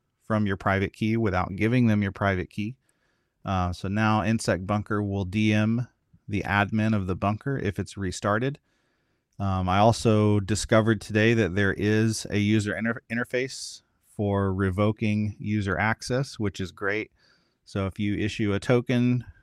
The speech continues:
or you authorize a user or another app, um,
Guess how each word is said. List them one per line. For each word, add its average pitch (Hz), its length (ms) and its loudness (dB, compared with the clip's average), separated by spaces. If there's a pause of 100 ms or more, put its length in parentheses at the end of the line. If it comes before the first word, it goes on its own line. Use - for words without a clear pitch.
or 95 180 -4
you 95 160 0
authorize 98 460 2
a 95 80 -2
user 104 540 -2
or 90 140 -2
another 95 300 2
app, 101 320 0 (760)
um, 85 500 -4